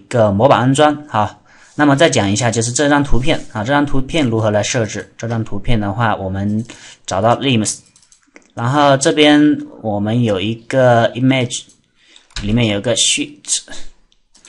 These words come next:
好，就是这一张啊，就是这一张。然后我们把这张图片呢放到我们的这个地方来，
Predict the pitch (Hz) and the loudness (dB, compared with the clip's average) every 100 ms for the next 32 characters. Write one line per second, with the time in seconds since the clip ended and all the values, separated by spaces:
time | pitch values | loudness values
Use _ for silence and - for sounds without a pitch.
0 | - - 104 - 190 196 131 117 110 - | -20 -10 -8 -6 -2 2 4 2 0 -4
1 | 110 95 117 113 135 120 110 110 - - | -10 -8 -6 -4 -2 -2 -2 -4 -10 -20
2 | _ _ - _ - 135 165 170 160 151 | _ _ -20 _ -4 2 2 4 4 4
3 | 170 165 139 139 147 143 143 - 143 120 | 2 6 6 8 4 4 0 0 2 2
4 | 117 127 104 92 95 92 101 104 95 131 | 4 4 2 -2 -4 -4 -2 -2 -2 -4
5 | 104 107 101 95 85 | -4 -6 -6 -6 -10